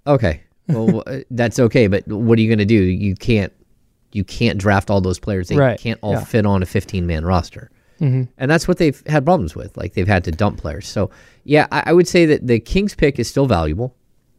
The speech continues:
Speaker 1: Um, and, you know, we talked a little bit about this yesterday. They have the twenty-four, twenty-four pick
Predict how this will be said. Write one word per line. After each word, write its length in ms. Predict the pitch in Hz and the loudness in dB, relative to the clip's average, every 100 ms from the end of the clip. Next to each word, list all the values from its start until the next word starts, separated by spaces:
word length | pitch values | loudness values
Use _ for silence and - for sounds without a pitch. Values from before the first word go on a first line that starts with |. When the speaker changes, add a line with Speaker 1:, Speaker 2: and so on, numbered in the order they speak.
| _ _ - | _ _ -2
Speaker 1:
Um, 340 | 104 95 90 | 0 2 0
and, 420 | - 101 98 95 - | 0 2 2 0 -4
you 100 | - | -2
know, 160 | 98 92 | 0 2
we 140 | 98 | 0
talked 260 | 113 110 - | 0 -2 -2
a 40 | |
little 200 | 95 101 | 0 2
bit 140 | 98 | 4
about 280 | 92 87 82 | 2 0 -2
this 180 | - - | -2 -4
yesterday. 400 | 80 - 78 82 - _ _ - | -4 -6 -6 -6 -8 _ _ -2
They 100 | 110 | 2
have 140 | 113 | 4
the 80 | 107 | 2
twenty-four, 580 | - 127 139 - 117 107 - | 0 -2 -2 0 0 0 -2
twenty-four 500 | 127 120 - 107 104 | 0 0 4 2 4
pick 380 | 107 95 - | 4 2 0